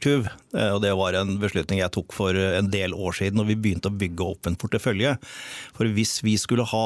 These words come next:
det, så ville det blitt store spekulasjoner i hvordan vi satset, eventuelt solgte, i våre selskaper. Og hvis det er to selskaper som gjør emisjon samtidig, og vi hadde gjort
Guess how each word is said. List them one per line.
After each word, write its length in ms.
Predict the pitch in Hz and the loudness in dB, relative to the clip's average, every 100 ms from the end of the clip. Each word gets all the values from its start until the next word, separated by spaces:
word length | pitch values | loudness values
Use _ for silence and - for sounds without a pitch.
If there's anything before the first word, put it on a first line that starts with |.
| 110 | 2
det, 160 | 147 175 131 - - - - | 2 2 -2 -8 -16 -16 -8
så 160 | - | 0
ville 160 | 117 110 | 2 2
det 80 | 107 | 2
blitt 240 | 107 107 | 2 2
store 380 | - - 104 90 | -2 2 4 2
spekulasjoner 800 | - 104 110 107 107 90 98 113 | 2 0 0 0 2 2 2 0
i 400 | 117 107 110 107 - - | -2 0 0 0 -4 0
hvordan 480 | 120 104 95 113 120 | 2 2 0 0 2
vi 100 | 110 110 | 2 0
satset, 500 | - 107 - 107 - 110 | -2 -4 -2 -2 -2 -2
eventuelt 560 | 92 101 107 98 92 - | -2 -2 2 2 0 -2
solgte, 480 | 107 90 - 107 101 101 | -2 -2 -2 -2 -2 -2
i 300 | 165 104 110 | 0 2 4
våre 240 | 113 95 90 | 2 0 0
selskaper. 640 | 104 - 98 113 156 135 - - | -4 -2 -4 0 2 2 -2 -4
Og 100 | 98 | 0
hvis 160 | 101 - | 0 0
det 100 | 107 | 0
er 140 | 104 - | 0 -2
to 140 | 117 | -2
selskaper 380 | 107 90 101 101 | 0 -2 -2 0
som 80 | 98 | 0
gjør 100 | 101 | 2
emisjon 320 | 101 101 101 | 0 -2 -2
samtidig, 480 | 92 92 135 139 127 | -2 0 2 4 4
og 140 | 120 | 4
vi 80 | 101 | 4
hadde 220 | 98 104 | 2 2
gjort 180 | 101 101 | 2 0